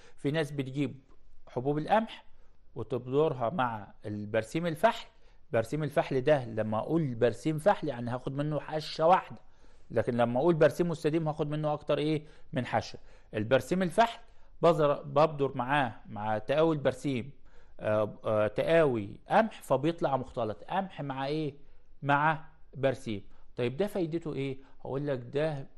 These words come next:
بيزيد من اضرار اللبن وبيزيد من نسبة ايه؟ البروتين، بيخلي الحيوانات انتاج اللبن، اللبن بتاعها ايه؟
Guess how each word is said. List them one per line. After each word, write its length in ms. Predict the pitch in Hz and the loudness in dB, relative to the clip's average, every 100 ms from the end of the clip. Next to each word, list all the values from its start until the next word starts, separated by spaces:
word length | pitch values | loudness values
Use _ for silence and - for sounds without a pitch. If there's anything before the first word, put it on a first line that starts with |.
| - | -4
بيزيد 680 | 123 117 113 127 160 147 139 | -2 0 -2 -2 -2 -2 -6
من 200 | 139 151 | -8 -6
اضرار 400 | 117 123 143 147 | -6 -2 -2 -2
اللبن 480 | 131 143 208 233 | -4 -4 -2 -2
وبيزيد 640 | 202 151 151 135 175 180 151 | -4 -4 -4 -4 -4 -4 -4
من 120 | 147 | -4
نسبة 300 | 156 143 143 151 | -6 -6 -6 -2
ايه؟ 280 | 143 143 143 - - | -2 -2 -6 -12 -6
البروتين، 600 | 127 127 123 110 107 101 - - - - - - - - | -2 0 -2 -2 -8 -10 -16 -20 -20 -18 -16 -16 -18 -12
بيخلي 720 | 110 113 104 147 165 156 143 | -2 -2 2 2 2 -2 -4
الحيوانات 640 | 117 - 117 113 139 147 - | -8 -2 0 2 0 -2 -4
انتاج 340 | 120 131 151 | -8 -2 -2
اللبن، 340 | 139 160 180 147 | 2 2 2 -2
اللبن 300 | 127 143 135 | -2 -2 -4
بتاعها 360 | 123 139 - | -6 -6 -6
ايه؟ 280 | 120 123 | -4 -4